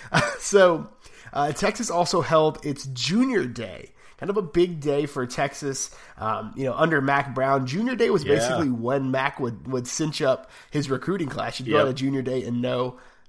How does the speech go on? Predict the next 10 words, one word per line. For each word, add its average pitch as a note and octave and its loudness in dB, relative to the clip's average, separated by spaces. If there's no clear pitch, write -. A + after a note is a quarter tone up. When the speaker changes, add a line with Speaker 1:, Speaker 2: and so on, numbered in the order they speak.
Speaker 1:
basically F#3 2
ninety C#3 0
percent D3 -2
of C#3 -2
your B2 -2
class, A#2+ -4
uh, G#2 -2
you A#2+ -6
know, A2 -4
Chuck, - 0